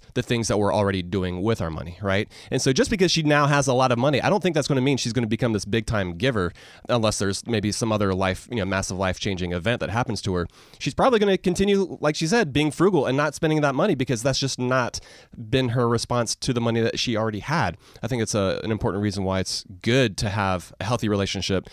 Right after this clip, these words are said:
It's good to have some of these foundational things figured out when it comes to money, regardless of how much money, uh, that you have now or how much, you know, you'll come into possession of in the future.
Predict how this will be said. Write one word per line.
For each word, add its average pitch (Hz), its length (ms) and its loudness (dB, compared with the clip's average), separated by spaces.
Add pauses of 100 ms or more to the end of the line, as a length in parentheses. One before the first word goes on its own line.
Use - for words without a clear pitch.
(200)
It's 113 100 -2
good 120 160 0
to 107 80 0
have 104 320 0
some 120 120 -2
of 104 40 -2
these 98 140 0
foundational 107 640 0
things 104 380 -2
figured 101 300 -2
out 113 280 0 (320)
when 117 100 -2
it 117 80 -2
comes 220 200 2
to 143 80 2
money, 101 320 0 (160)
regardless 160 480 2
of 135 140 0
how 139 140 0
much 139 160 0
money, 131 320 2
uh, 131 200 4
that 131 120 0
you 131 100 2
have 127 180 2
now 120 240 2
or 131 140 4
how 131 140 0
much, 127 240 -2
you 127 140 -4
know, 123 100 2
you'll 123 220 2
come 139 160 -2
into 123 140 -4
possession 117 440 0 (240)
of 113 280 2
in 123 120 0
the 123 40 0
future. 98 380 -2